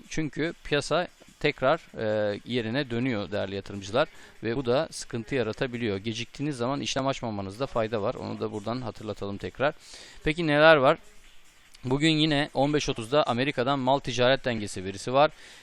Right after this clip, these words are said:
F O M C üyesi Harker'ın konuşması var. Konut fiyat endeksi var. E, hizmet satın alma müdürleri endeksi var saat on altı kırk beşte. E, on yedide Kanada'dan faiz oranı,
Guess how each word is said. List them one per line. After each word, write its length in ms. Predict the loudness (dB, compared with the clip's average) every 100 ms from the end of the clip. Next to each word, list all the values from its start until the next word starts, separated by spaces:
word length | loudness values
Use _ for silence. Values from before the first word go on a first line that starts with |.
| -2
F 240 | -2 2
O 40 |
M 120 | 2 2
C 160 | 0
üyesi 300 | 0 6 6
Harker'ın 460 | 8 2 2 -6 -6
konuşması 580 | -6 -6 -6 -6 -2 4
var. 160 | 4 2 -18 -18
Konut 300 | -4 -2 -2
fiyat 340 | 0 2 2 0
endeksi 520 | -6 -6 -10 -6 4
var. 200 | 4 4 0 -20 -20 -4
E, 260 | 0 0
hizmet 400 | -2 -4 -2 -2
satın 240 | -2 -4 -2
alma 220 | 0 0
müdürleri 400 | -2 -2 -2 -2
endeksi 560 | -2 -2 -4 -4 -2
var 160 | 2 2
saat 440 | 0 -2 0 2
on 100 | -2
altı 240 | -4 -4 -6
kırk 240 | -12 -8
beşte. 400 | -8 -4 -2 -2 -2 -20 -20 -20 0
E, 240 | 4 4 4
on 160 | 2
yedide 380 | 4 2 2 0
Kanada'dan 600 | 0 0 2 2 2 0
faiz 380 | 2 4 6 4
oranı, 340 | 0 0 -2